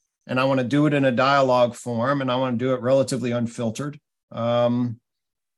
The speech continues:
and I wanna see what happens. Um, that's pretty good,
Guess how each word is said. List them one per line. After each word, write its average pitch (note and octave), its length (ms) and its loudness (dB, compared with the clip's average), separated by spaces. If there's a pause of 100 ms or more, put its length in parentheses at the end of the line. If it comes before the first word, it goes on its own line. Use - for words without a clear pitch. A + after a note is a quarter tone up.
and B2 120 -2
I B2+ 60 2
wanna C#3+ 120 2
see - 120 0
what E3 80 2
happens. - 580 0 (160)
Um, A2 300 -8 (240)
that's F#3+ 240 0
pretty C4+ 300 0
good, E3+ 420 2